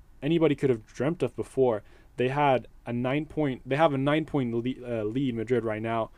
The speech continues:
Currently, um, that Barcelona can make it, they can make it a nine point lead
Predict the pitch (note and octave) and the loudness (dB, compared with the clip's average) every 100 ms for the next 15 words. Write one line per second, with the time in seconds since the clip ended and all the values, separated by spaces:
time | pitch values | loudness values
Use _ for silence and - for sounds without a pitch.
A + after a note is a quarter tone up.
0 | - - - C3+ C3 B2 A2 G#2 A2+ G#2+ | -20 -20 -6 -2 0 0 -2 -6 -6 -6
1 | G2+ F#2+ F#2 - B2 A#2+ B2 C3 C3+ B2 | -6 -10 -16 -4 -2 2 2 2 -2 -4
2 | A#2+ A#2 A#2 A#2 G#2+ - - D3 D#3+ E3 | -4 -4 -2 -2 -4 -8 -10 0 2 4
3 | C#3+ B2 A#2 A2+ B2 A2+ | 2 2 0 0 0 -2